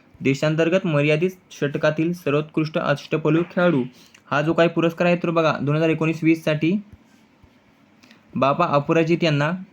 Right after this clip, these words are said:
दोन हजार वीस एकवीससाठी आर आर धवन यांना, तसेच एकवीस बावीससाठी देखील आर आर धवन यांना आणि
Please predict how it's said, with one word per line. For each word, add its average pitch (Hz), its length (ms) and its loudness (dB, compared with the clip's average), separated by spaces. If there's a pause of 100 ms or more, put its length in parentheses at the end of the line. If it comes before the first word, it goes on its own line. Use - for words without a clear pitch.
(360)
दोन 135 140 2
हजार 160 180 4
वीस 160 260 2
एकवीससाठी 165 640 0 (400)
आर 147 180 0
आर 165 160 0
धवन 151 340 2
यांना, 143 300 0 (1900)
तसेच 180 400 2
एकवीस 156 300 4
बावीससाठी 165 500 4
देखील 165 320 2 (140)
आर 143 160 2
आर 156 140 2
धवन 151 260 4
यांना 151 300 0 (200)
आणि 156 280 0